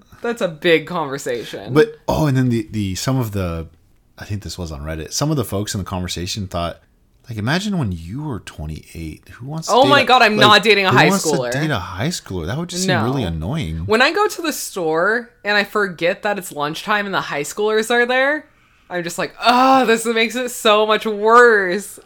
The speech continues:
Speaker 2: But
Speaker 1: Right
Speaker 2: to
Speaker 1: now,
Speaker 2: each their
Speaker 1: could
Speaker 2: own.
Speaker 1: you,
Speaker 2: And
Speaker 1: no.
Speaker 2: Caleb, Caleb would respond with, like, "Oh, she was really mature for her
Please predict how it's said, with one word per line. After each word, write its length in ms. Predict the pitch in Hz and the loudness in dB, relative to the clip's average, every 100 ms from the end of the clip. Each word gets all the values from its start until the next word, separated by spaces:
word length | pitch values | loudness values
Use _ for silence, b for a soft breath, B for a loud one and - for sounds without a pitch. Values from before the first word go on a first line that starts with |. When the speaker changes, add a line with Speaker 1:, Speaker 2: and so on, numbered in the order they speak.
| - | -16
Speaker 2:
But 140 | - | 0
Speaker 1:
Right 120 | 277 | 2
Speaker 2:
to 40 | 339 | 4
Speaker 1:
now, 140 | 302 | 4
Speaker 2:
each 60 | 208 | 4
their 80 | - | 4
Speaker 1:
could 100 | - | 2
Speaker 2:
own. 60 | |
Speaker 1:
you, 240 | 269 285 262 | 0 -2 -4
Speaker 2:
And 240 | 214 214 | -2 -2
Speaker 1:
no. 40 | 110 | 0
Speaker 2:
Caleb, 260 | 120 110 | 0 0
Caleb 260 | 95 110 104 | -4 -4 -4
would 100 | 98 | -6
respond 400 | 90 - 95 95 | -8 -8 -6 -6
with, 140 | 90 | -8
like, 160 | 87 82 | -8 -10
"Oh, 120 | - - | -10 -4
she 160 | - | -2
was 180 | 127 90 | -2 -4
really 200 | 87 87 | -6 -8
mature 420 | 82 80 - 76 - | -8 -10 -10 -10 -12
for 120 | - | -12
her 220 | 95 80 | -10 -10